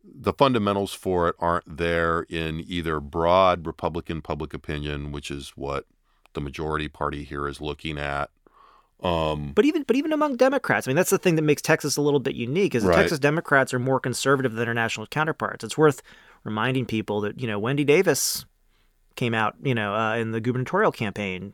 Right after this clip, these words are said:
Speaker 2: for some form of open carry, right?
Speaker 1: Right, although she later
Speaker 2: She later rescinded that, but that's a, but that's a reflection of the reality
Speaker 1: Of, of
Speaker 2: of
Speaker 1: what
Speaker 2: the electorate.
Speaker 1: Yeah, the sense of what the pressure, you know, what you, the pressures that they feel that are coming from public opinion.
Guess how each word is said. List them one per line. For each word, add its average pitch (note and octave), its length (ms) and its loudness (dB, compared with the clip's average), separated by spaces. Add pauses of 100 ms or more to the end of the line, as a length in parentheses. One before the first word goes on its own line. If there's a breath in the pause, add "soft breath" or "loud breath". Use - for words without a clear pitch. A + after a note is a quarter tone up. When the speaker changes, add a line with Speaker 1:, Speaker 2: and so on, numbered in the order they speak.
Speaker 2:
for G#2 320 -4
some G2 140 -10
form G2 160 -6
of G2+ 80 -8
open F#2+ 240 -8
carry, - 340 -6
right? G#2 240 -2
Speaker 1:
Right, C#2+ 240 0
although F#2+ 180 6
she F2 160 -2
later C#2+ 460 -2
Speaker 2:
She A#3+ 160 6
later G#3+ 240 10
rescinded F3+ 380 4
that, C#3 160 6
but D3 100 4
that's E3+ 180 6
a, D#3 100 4
but C3 140 2
that's E3+ 200 6
a C#3+ 40 0
reflection D3+ 460 2
of A#2+ 80 0
the B2+ 80 2
reality C3 440 8
Speaker 1:
Of, B2+ 60 6
of - 20 -
Speaker 2:
of - 80 4
Speaker 1:
what - 60 10
Speaker 2:
the A#2+ 40 8
electorate. B2 680 0
Speaker 1:
Yeah, F2+ 140 6
the E2+ 120 2
sense F#2 360 2
of D2+ 80 -4
what D2+ 160 -4
the D#2 80 -14
pressure, D2+ 580 -4
you E2+ 120 -6
know, D2 100 -2
what D#2 220 -4
you, D#2+ 240 -8
the E2 100 -6
pressures E2+ 540 -2
that - 220 -4
they D#2 140 -4
feel D#2 380 -4
that D2+ 100 -2
are D2+ 80 -2
coming D2+ 300 -8
from D2+ 180 -12
public C#2 300 -10
opinion. D2+ 440 -10